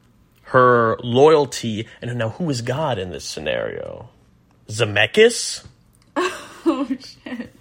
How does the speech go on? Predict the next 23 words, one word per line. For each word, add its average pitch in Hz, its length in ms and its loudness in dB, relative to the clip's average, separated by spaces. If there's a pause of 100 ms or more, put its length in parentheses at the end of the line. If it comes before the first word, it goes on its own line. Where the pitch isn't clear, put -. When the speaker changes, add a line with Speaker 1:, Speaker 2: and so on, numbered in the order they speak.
(120)
Speaker 1:
the 123 240 4
writer 139 560 4
and 131 260 0
director. 202 800 0 (1120)
So 139 220 6
really, 139 580 2 (580)
this 175 480 0 (220)
scene 165 500 -2
is 135 100 -2
showing 147 560 2
how 127 240 0
these 120 180 -4
characters 131 600 -2
are 123 100 -4
just 123 260 -6
a 113 80 -4
pawn 110 800 -2 (560)
of 123 120 0
the 135 80 -4
creative 139 560 0
auteur, 101 880 -2 (680)
Robert 131 300 2
Zemeckis. - 800 -6